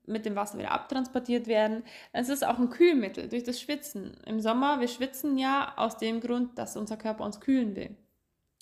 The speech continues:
Nicht nur im Sommer, wir schwitzen auch im Winter, aber, ähm, ja, es ist einfach eine wichtige Funktion, um den Körper vor der Überhitzung zu schützen. Dafür brauchen wir Wasser. Und dann ist es natürlich auch wieder ein Baustoff.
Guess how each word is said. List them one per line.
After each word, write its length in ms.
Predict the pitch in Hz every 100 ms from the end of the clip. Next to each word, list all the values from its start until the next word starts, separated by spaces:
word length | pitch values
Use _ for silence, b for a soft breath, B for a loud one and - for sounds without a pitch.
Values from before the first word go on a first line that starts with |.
| _
Nicht 160 | 214 -
nur 80 | 208
im 80 |
Sommer, 320 | 202 196 190 226
wir 60 | -
schwitzen 280 | - -
auch 80 | 220
im 100 | 214
Winter, 340 | 214 208 208 254
aber, 280 | - 220 B B B B B B B
ähm, 520 | - 214 208 208 208 - _ _ _ _ -
ja, 220 | 196 202 - -
es 160 | 226 226
ist 100 | -
einfach 200 | 226 226
eine 180 | 220
wichtige 360 | 220 254 262 233
Funktion, 560 | 233 214 214 233 269 269
um 280 | 220 254
den 120 | 226 214
Körper 520 | 226 214 233 247 254
vor 200 | - 190
der 140 | 196
Überhitzung 540 | 190 190 208 - 247 247
zu 100 | 269
schützen. 400 | - 311 - 381 - _ _ _ _ _ _ -
Dafür 240 | 220 226
brauchen 380 | 220 202 214 226
wir 100 | 208
Wasser. 400 | 214 - 220 - B B B B
Und 120 | - 220
dann 140 | 233
ist 140 | 247
es 100 | 247
natürlich 500 | 247 233 233 226 220
auch 200 | - 208
wieder 100 | 214 208
ein 120 | 190
Baustoff. 560 | 180 180 - 220 247